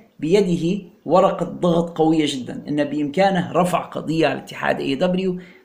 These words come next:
بحجة أن مدراء الشركة قاموا بالاعتداء عليه، وكانت فكرة سيئة للغاية عندما ذهب The Young Bucks وكاني أوميجا إلى غرفة سي إم بانك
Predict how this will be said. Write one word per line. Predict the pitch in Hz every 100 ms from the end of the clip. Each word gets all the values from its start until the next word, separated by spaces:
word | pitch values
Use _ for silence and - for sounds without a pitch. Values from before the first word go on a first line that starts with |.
| _
بحجة | 151 151 - 196 170 175 -
أن | 165 147
مدراء | 135 127 131 151 226
الشركة | 208 - 185 160 147 143 - _
قاموا | - 175 165 135
بالاعتداء | 143 - - 139 147
عليه، | 127 117 - - _ -
وكانت | 180 196 190 170 - _ _
فكرة | - 208 175 123 123 - -
سيئة | - 254 233 190
للغاية | 175 160 160 127
عندما | - 127 120 127
ذهب | 131 185 147 127
The | 127
Young | 147 143 151
Bucks | 151 - - _ -
وكاني | 160 151
أوميجا | 143 151 143 143
إلى | - 135
غرفة | 123 147 180 160 143
سي | - 135
إم | 127
بانك | 147 139 -